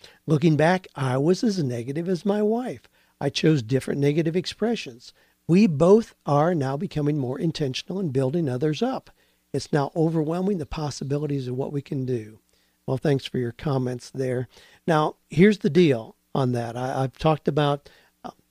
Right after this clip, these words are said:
few weeks ago, we talked about stay away from negative people.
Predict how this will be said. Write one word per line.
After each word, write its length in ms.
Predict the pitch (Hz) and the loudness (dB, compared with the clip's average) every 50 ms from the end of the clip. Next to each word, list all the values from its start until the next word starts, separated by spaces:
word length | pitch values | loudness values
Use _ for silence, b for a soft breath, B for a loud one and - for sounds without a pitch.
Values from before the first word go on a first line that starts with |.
| _ _ _ | _ _ _
few 160 | - 165 160 | 2 4 4
weeks 240 | 147 160 - - - | 4 2 0 0 0
ago, 220 | 165 143 147 143 143 | 2 4 4 4 4
we 140 | 143 139 | 2 0
talked 340 | - - 151 143 135 - - | -2 -2 -2 -2 -2 -2 -4
about 320 | 131 131 135 131 131 143 - _ _ _ _ _ _ _ _ _ _ _ _ _ _ _ - | -2 -2 0 0 -2 -4 -6 _ _ _ _ _ _ _ _ _ _ _ _ _ _ _ -10
stay 240 | - - - 143 | -4 0 4 6
away 180 | 139 139 143 139 | 8 8 8 6
from 200 | - - 143 131 | 6 2 0 2
negative 380 | 135 143 139 160 160 175 - - | 2 2 4 4 4 4 4 4
people. 520 | - 202 233 240 - 135 92 - - | 6 6 6 4 2 -2 -8 -8 -12